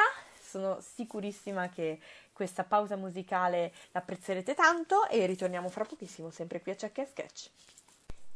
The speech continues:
E rieccoci qui a Ciacca e Sketch, siete in compagnia di Miriam e stiamo parlando di WandaVision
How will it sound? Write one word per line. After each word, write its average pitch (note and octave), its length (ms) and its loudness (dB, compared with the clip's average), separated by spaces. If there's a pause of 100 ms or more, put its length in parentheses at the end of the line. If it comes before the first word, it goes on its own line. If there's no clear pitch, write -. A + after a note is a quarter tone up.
(120)
E F#4 140 6
rieccoci D#4 920 6
qui A#3 360 2
a A3+ 120 4
Ciacca G3+ 280 0
e F#3+ 60 -8
Sketch, D#3 340 -6
siete F#3 320 -4
in F#3 80 -4
compagnia F#3+ 400 -2
di A3 140 -4
Miriam E4+ 360 0
e E4 80 -2
stiamo G3 280 -2
parlando G3 420 4
di F#3+ 240 -2
WandaVision G#3 1000 2